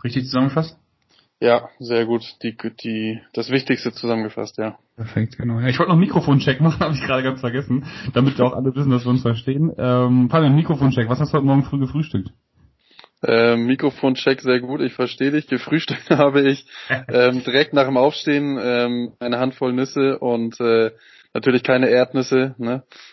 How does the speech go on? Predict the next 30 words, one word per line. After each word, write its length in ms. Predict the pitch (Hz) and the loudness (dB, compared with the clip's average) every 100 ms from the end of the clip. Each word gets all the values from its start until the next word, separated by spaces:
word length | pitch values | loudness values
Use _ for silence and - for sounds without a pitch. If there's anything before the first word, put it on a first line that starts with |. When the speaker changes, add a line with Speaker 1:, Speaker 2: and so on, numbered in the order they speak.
| _ | _
Speaker 2:
Hat 140 | 117 | -4
Moritz 320 | 120 127 135 | 2 4 4
mir 100 | 131 | 2
gesagt, 420 | 120 120 120 123 - | -2 2 2 2 -2
nein, 320 | 113 117 123 | 0 0 0
äh, 280 | 113 113 113 | 0 0 2
Walnüsse, 560 | 117 123 131 - 135 - - - - - - | 2 2 0 -2 -4 -6 -14 -16 -16 -18 -4
ähm, 380 | 113 117 117 123 | 2 4 4 2
und, 340 | 127 123 120 | 2 0 -2
äh, 320 | 123 120 117 | 0 2 4
einen 500 | 113 113 117 117 117 | 2 -2 -2 -4 -6
kleinen 380 | - 123 120 117 | -4 0 0 0
B-C-A-Drink. 760 | 123 120 120 110 120 110 104 98 - | -2 0 2 2 2 0 -6 -8 -14
Und 120 | - 113 | -8 -4
danach 260 | 113 113 | -2 -2
ging's 260 | - 117 - | -4 -10 -10
zum 160 | 113 | -12
Sport. 600 | 110 - 113 110 - - - _ _ _ _ | -12 -4 -4 -2 -6 -14 -20 _ _ _ _
Speaker 1:
Perfekt, 400 | - 101 - 107 - - | -20 -20 -18 -18 -20 -14
sehr 160 | 95 | -12
gut. 120 | 104 101 | -10 -6
Warum 220 | 117 127 | -2 2
keine 140 | 127 117 | 4 4
Speaker 2:
Und 80 | 135 | 6
du? 40 | |
Speaker 1:
Erdnüsse? 220 | 147 147 - - | 4 2 -6 -2
Speaker 2:
<laughs> 120 | 165 - _ - - - - - _ _ - - - | -2 -2 _ -20 -20 -20 -20 -20 _ _ -20 -20 -2
Äh, 420 | 143 143 147 151 | 4 6 8 6
Erdnüsse, 720 | - 156 175 185 165 175 180 127 | 4 2 2 0 2 2 2 2
weil 540 | 131 147 170 185 180 | 4 4 4 0 -6